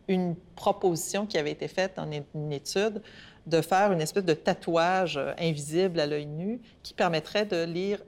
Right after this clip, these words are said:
euh, l'historique de vaccination d'une personne qui pourrait être utilisé dans les pays, euh, en développement, par exemple, où les gens n'ont pas un dossier papier. Mais ça n'a jamais été mis en, en application, mais quelqu'un a pris ça en disant, « Ah, on veut nous implanter des, des micro-puces. » Ça n'avait absolument rien à voir.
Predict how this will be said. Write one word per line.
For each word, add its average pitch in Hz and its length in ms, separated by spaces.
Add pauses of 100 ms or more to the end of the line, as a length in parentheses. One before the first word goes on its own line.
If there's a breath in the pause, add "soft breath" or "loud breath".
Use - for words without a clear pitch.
euh, 151 180
l'historique 165 460
de 185 60
vaccination 151 540
d'une 180 160
personne 233 580 (380 soft breath)
qui - 80
pourrait - 240
être - 200
utilisé 156 440
dans 196 80
les 160 100
pays, 160 400
euh, 165 60 (120)
en 165 60
développement, 156 420
par 170 160
exemple, 151 480
où 156 40
les 143 120
gens 160 120
n'ont 160 80
pas 175 180
un 151 80
dossier 143 460
papier. 151 580 (460 loud breath)
Mais 139 60
ça 165 120
n'a 160 60
jamais 202 220
été 220 140
mis 180 220
en, 165 200 (120)
en 170 100
application, 165 680
mais 196 100
quelqu'un 214 420
a 214 80
pris - 240
ça 233 220
en 214 140
disant, « 170 260
Ah, 226 220
on 180 80
veut 180 120
nous 196 200
implanter 170 420
des, 165 180 (200)
des 156 140
micro-puces. » 170 640
Ça - 140
n'avait 151 200
absolument 208 340
rien 160 200
à 147 80
voir. 143 240